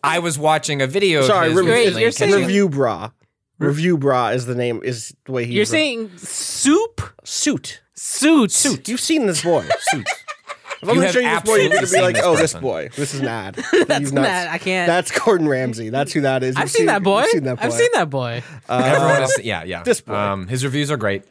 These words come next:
Speaker 1: He's a, a very charming individual,
Speaker 2: This
Speaker 1: but
Speaker 2: guy.
Speaker 1: put up a video recently.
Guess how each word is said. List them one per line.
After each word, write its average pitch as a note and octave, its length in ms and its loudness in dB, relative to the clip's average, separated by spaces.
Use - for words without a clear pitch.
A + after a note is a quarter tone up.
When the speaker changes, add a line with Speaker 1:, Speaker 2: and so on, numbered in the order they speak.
Speaker 1:
He's A2+ 220 -6
a, A2 60 -4
a G2+ 220 -4
very A2+ 160 -2
charming A2+ 300 -2
individual, F#2+ 260 -6
Speaker 2:
This A2 100 -2
Speaker 1:
but F3 140 2
Speaker 2:
guy. - 60 -14
Speaker 1:
put D3+ 100 -2
up C#3 100 -2
a C3+ 40 -6
video D3+ 340 0
recently. G#2 640 -6